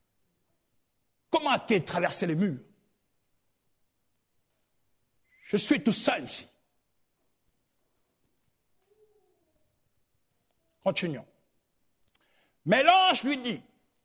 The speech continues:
N'aie pas peur, Zacharie, car Dieu a entendu ta prière. Ta femme Élisabeth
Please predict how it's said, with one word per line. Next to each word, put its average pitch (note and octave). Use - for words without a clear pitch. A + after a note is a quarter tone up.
N'aie F#4
pas C4
peur, F#3+
Zacharie, D#3
car D#4+
Dieu -
a G#3
entendu D#4+
ta A#3
prière. -
Ta C#4+
femme D4
Élisabeth A3